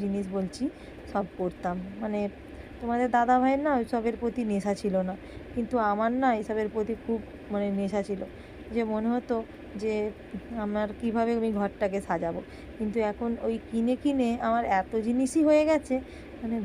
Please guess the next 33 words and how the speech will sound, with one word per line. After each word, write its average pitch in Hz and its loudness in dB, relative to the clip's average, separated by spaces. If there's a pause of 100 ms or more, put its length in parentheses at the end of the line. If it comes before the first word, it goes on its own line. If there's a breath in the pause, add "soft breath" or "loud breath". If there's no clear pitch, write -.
ঘরে 202 2
রাখারই 214 4
জায়গা 190 4
নেই। 185 -2
এই 233 0
যে 233 0
এবারে 254 4 (120)
ঘর 233 8 (100)
হবে, 320 6 (440 loud breath)
জিনিসপত্রগুলো 247 2
যে 262 4 (100)
কীভাবে 254 2
থাকবে, 240 2
ঘরটা 233 0
যদি 254 2
একটু 254 -2
ফাঁকা 269 2
থাকতো 285 2 (380 loud breath)
তাহলে 247 2
হয়তো 254 2
ম্যানেজ 233 2
করে 247 6
রেখে 226 2
নিতে 233 2
পারতাম, 226 0
কিন্তু 226 -2 (100)
প্রচুর 240 0
জিনিসপত্র 254 0
হয়ে 262 4
গেছে 311 4 (100)
তো, 277 4 (460 loud breath)
ঘরটাতে 196 0
সব 190 2